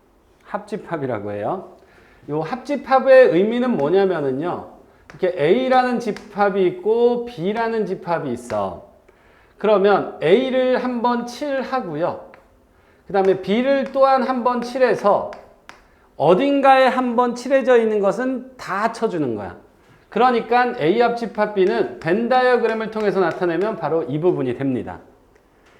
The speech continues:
이 부분을 이제 조건 제시법으로 써볼게요. 그래서 이거 A 합집합 B의 원소가 X입니다. X. 그 X는요, 여기에 있어야 되잖아?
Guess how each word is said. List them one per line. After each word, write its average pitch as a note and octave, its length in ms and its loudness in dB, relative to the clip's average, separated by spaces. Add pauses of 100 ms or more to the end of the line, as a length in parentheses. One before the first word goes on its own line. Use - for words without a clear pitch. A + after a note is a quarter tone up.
(120)
이 E3+ 160 -2
부분을 A3 720 0 (300)
이제 E3+ 240 -2
조건 A#3 480 4
제시법으로 E3 520 -2
써볼게요. E3+ 720 -4 (1120)
그래서 B3+ 220 4
이거 G3+ 220 4
A A#3+ 220 4
합집합 C4 600 4
B의 A#3 300 2
원소가 G#3 680 2
X입니다. G#3+ 1040 -2
X. D#3 760 4
그 A#3 260 4
X는요, A3 880 2
여기에 G#3 480 4
있어야 E3 440 4
되잖아? F#3+ 640 0